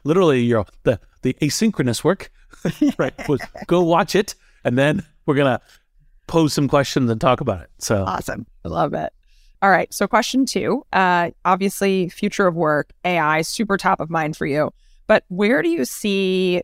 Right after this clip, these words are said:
Speaker 3: progress, momentum outside of your industry that inspires you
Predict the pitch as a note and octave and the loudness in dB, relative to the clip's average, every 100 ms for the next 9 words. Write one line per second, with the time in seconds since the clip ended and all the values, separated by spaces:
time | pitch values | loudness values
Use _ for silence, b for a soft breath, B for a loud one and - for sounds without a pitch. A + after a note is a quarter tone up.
0 | - _ - D#4+ C4 C4 A#3 G#3+ - - | -6 _ -2 2 4 4 4 2 -6 -6
1 | G3 G3+ G#3+ G#3 G#3+ G3+ G3 F#3+ - - | -2 2 2 4 4 4 2 -2 -6 0
2 | A3+ A#3+ - A3+ G3 C#3+ C3 - - F3 | 0 0 -2 0 2 2 -2 -4 -4 -2
3 | C#3+ D#3+ - - B2+ A2+ - E3 E3 - | -2 -4 -4 -2 0 -2 -2 -2 -2 -4
4 | G3+ A3+ A#3+ - | 0 0 0 -2